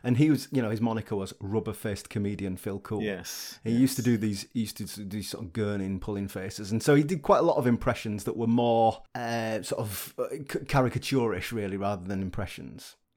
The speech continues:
Speaker 1: And, and
Speaker 2: Yeah.
Speaker 1: yeah, I used to watch his, I used to watch his sketch show, and I, I, I definitely remember that.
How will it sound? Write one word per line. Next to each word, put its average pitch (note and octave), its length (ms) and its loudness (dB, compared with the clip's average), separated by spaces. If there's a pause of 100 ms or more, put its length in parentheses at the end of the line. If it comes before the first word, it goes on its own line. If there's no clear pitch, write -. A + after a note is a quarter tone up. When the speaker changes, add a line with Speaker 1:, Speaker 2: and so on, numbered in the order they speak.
Speaker 1:
And, D3 160 6
and E3+ 160 4
Speaker 2:
Yeah. A#3 140 6
Speaker 1:
yeah, G#2 60 2
I A#2 60 4
used C#3+ 140 4
to C#3+ 80 4
watch C#3 180 4
his, - 300 0
I A#2+ 60 0
used B2 120 -2
to B2 60 -6
watch A#2+ 180 -2
his A2+ 120 -4
sketch - 260 -4
show, G2+ 180 -4
and G#2 260 -4
I, G#2+ 140 -4 (140)
I, C3+ 160 -2 (160)
I B2 100 2
definitely A2 460 -2
remember G2+ 260 0
that. - 220 -6